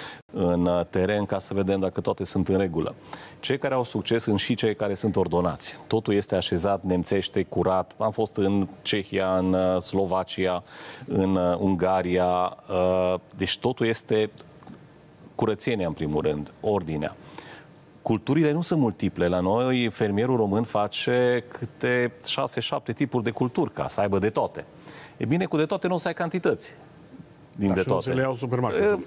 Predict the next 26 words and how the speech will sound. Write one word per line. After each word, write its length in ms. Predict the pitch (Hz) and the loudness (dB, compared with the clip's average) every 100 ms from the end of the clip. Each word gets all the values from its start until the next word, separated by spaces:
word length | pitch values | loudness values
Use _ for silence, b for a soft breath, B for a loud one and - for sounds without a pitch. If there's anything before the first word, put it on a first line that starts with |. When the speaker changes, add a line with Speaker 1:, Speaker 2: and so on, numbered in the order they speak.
| - | -2
Speaker 1:
E, 40 | |
este 240 | 160 107 139 | 0 2 0
aici 140 | 117 | 0
o 60 | 123 | 0
balanță. 520 | 180 110 78 - - B B B | 0 0 -4 -8 -10 B B B
Faci 280 | B - 160 | B -2 0
una, 180 | 147 113 | 0 2
maxim 340 | 107 104 - | 2 0 -2
două 240 | 90 98 87 | 0 2 2
t-, 200 | - - | -2 -4
tipuri 280 | 110 98 90 | -2 0 0
de 60 | |
culturi. 420 | 95 123 127 - - B B B B B B | 2 0 2 0 -2 B B B B B B
După 280 | - 185 - | -4 -4 0
aia 140 | 160 | -2
vine 220 | 175 170 170 | -2 0 2
nișarea. 640 | 156 139 - 113 76 - - - | 4 2 2 0 0 -4 -10 -4
Că 80 | 110 | 0
la 100 | 107 | 2
noi 160 | 131 | 0
omul, 420 | 135 120 113 110 98 | 2 2 2 2 2
fermierul, 460 | 110 95 85 127 | 0 0 0 0
face 300 | 127 135 - | 0 -2 -2
și 380 | 123 - 110 113 | -4 0 2 4
răsaduri, 640 | 110 113 - 110 110 104 107 | 4 2 0 2 2 2 0
fa-, 240 | - 110 | 0 -2